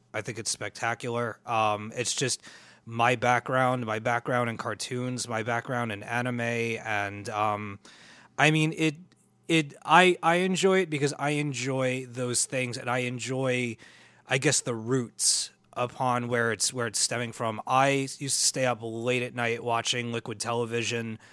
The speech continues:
and stuff like Aeon Flux and, you know, old Mike, Mike Judge cartoons and things like that. And to me, this art in Captain Marvel is kind of like a, a send-off to that, that style and that thing. Um,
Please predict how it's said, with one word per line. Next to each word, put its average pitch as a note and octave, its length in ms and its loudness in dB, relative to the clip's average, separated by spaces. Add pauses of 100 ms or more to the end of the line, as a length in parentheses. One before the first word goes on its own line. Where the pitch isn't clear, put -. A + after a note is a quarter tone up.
(300)
and A#2+ 320 0
stuff B2 300 0
like B2 180 0
Aeon A#2+ 320 -2
Flux A2+ 680 0
and, G#2+ 340 -2
you A2+ 60 -6
know, G#2+ 260 -4
old A#2+ 280 -2
Mike, G#2+ 260 -4
Mike A2 300 -2
Judge A2 340 -4
cartoons A#2 680 -6
and A2+ 120 -8
things A#2 300 -6
like A2+ 200 -6
that. A2 300 0 (600)
And C3 540 4
to - 160 -2
me, D3 640 0 (100)
this C#3+ 640 0
art D3+ 260 4
in B2+ 100 -6
Captain B2 340 -2
Marvel B2+ 420 4
is G#2+ 120 -4
kind C#3 280 -2
of C3 80 -2
like A#2 160 -4
a, G#2+ 220 -4
a G#2 120 -6
send-off E3 760 0
to - 120 -6
that, F3 380 2
that C3 180 -4
style E3+ 540 2
and C3+ 120 -2
that C3 200 -4
thing. E3+ 340 -4 (640)
Um, F3 480 8